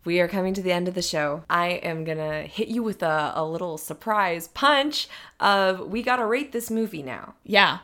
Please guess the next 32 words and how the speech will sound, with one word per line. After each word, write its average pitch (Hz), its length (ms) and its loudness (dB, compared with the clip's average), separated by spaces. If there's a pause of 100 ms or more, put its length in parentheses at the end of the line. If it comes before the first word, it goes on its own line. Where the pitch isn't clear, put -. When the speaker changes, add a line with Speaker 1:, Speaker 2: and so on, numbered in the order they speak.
Speaker 1:
But 175 100 -2
we 190 260 0
do 220 140 0
it 190 60 -2
in 170 60 -8
a 170 80 -6
special 185 380 -8
way. 151 320 -6 (160)
Speaker 2:
Mm-hmm. 190 160 -6
Speaker 1:
And 165 100 -4
it's 160 220 -4
gonna 180 180 -6
be 180 100 -8
plugged 202 360 -8
into 208 120 -4
my 196 120 -4
spreadsheet, 196 600 -6
which 151 200 -12
you 160 60 -14
can 160 160 -14
find 151 480 -8 (260)
in 151 120 -10
our 143 220 -10
show 160 340 -2
notes 277 420 0 (240)
Speaker 2:
Mm-hmm. 185 200 -6
Speaker 1:
and 156 580 -4
on 151 140 -10
Instagram 165 560 -8
and 147 100 -12
Twitter 151 560 -4
at 151 340 -6